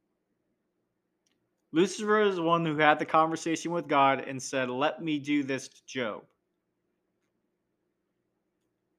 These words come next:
And it was just to test Job to see, or it was just to test and push Job to his limits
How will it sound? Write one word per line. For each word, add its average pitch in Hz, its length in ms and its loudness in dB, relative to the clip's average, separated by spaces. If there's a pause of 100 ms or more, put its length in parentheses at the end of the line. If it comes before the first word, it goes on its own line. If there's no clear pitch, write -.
(260)
And 151 100 -2
it 151 40 2
was 143 160 -2
just 202 220 -2
to 160 80 -4
test - 440 0
Job 139 460 2
to 139 100 -12
see, 147 600 0 (1600)
or 151 200 4
it - 20 6
was 143 140 2
just 190 160 -2
to 147 60 -10
test - 420 0 (180)
and 143 160 -4
push 175 340 2
Job 180 280 2
to 165 140 0
his 151 220 -2
limits 156 540 2